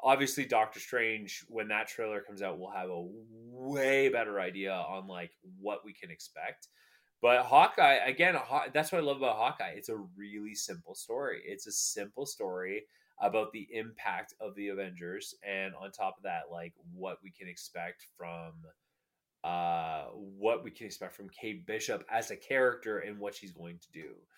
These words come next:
Uh, but it, it's a fun character. I mean, she's, you know, she, I, I think what I love about this origin story for her is, like, she knows she has to be better in order to protect her, her and her mom.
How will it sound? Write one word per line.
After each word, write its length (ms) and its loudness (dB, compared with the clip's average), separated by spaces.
Uh, 420 8
but 240 8
it, 280 -2
it's 200 0
a 220 -2
fun 260 -2
character. 560 -2
I 80 -10
mean, 200 -12
she's, 560 -8
you 100 -4
know, 180 0
she, 380 -8
I, 180 4
I 220 -4
think 160 -2
what 140 2
I 40 4
love 220 2
about 240 0
this 320 -8
origin 440 -2
story 680 -6
for 220 -10
her 320 -6
is, 240 -8
like, 240 -6
she 220 -12
knows 360 -8
she 200 -12
has 200 -10
to 60 -18
be 140 -18
better 360 -8
in 100 -8
order 180 -6
to 80 -20
protect 420 -10
her, 440 -8
her 140 -4
and 100 -8
her 380 -12
mom. 520 -10